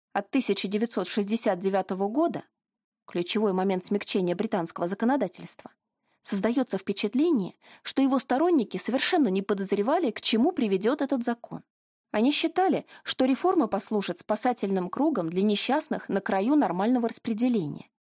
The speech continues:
а все остальное останется без изменений. «Этот закон не прокладывает дорогу для легких разводов»,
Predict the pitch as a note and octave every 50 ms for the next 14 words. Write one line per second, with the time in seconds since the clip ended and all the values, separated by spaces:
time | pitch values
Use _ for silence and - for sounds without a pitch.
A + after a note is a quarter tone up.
0 | _ _ _ _ - F#3+ F#3 - - G3+ F#3+ - - - G3 G3 F#3 F3 E3+ E3+
1 | G#3 - - G#3 F#3 F#3+ G#3 - - A#3 G#3+ G#3 F3+ F3 - F3+ F3 G#3 A3+ B3+
2 | D4 D#4+ D4+ G#3+ E3 D#3+ E3 - _ _ _ _ _ _ _ _ _ - - G3+
3 | A3 G#3+ G#3 A3+ A3 A3 - C4+ C4 B3+ B3 A#3 - - G#3+ G#3 - B3+ C4+ C#4
4 | A#3+ B3 A#3+ A#3 G#3 F#3+ G#3+ G#3+ B3 C4+ B3 A#3+ G3+ G3+ G#3+ G#3+ A3+ A#3+ A3+ -
5 | - A3+ - - A3 A3+ A3 A3 G#3+ A#3+ A3+ F3 - -